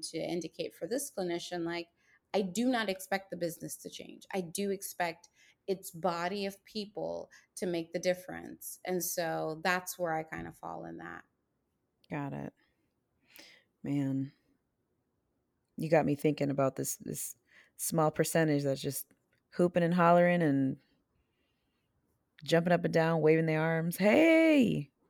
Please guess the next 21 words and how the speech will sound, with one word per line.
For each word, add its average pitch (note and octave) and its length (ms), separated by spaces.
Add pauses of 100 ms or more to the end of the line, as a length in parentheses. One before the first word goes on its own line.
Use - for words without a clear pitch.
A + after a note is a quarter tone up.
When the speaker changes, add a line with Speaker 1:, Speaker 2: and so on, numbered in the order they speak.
(460)
Speaker 2:
pay G3+ 180
attention." A#3 1080
<laughs> - 40 (100)
Speaker 1:
And G#3 180
a G3+ 60
lot G3 260
of A#3 60
the C4+ 120
rest A3 380
of A3 100
them A3 240
are G#3+ 100
like, E3 300
"Oh, B3 260
we E3+ 120
should A3 240
be D3+ 140
listening. D#3+ 560
Like, D3+ 200
this F3+ 80
Speaker 2:
Mm-hmm. F3+ 380